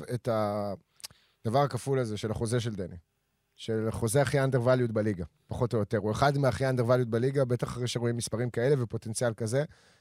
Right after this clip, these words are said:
ואת היכולת הזאת. ואז קופצים כל מיני אנשים ואומרים,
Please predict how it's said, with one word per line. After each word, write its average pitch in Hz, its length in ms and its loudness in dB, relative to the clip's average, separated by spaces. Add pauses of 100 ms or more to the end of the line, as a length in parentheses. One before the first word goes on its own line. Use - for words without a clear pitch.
(140)
ואת 117 160 -2
היכולת 120 360 2
הזאת. 104 240 0
ואז 135 240 4
קופצים 165 280 -2
כל 160 120 0
מיני 156 180 2
אנשים 156 340 0
ואומרים, 123 460 2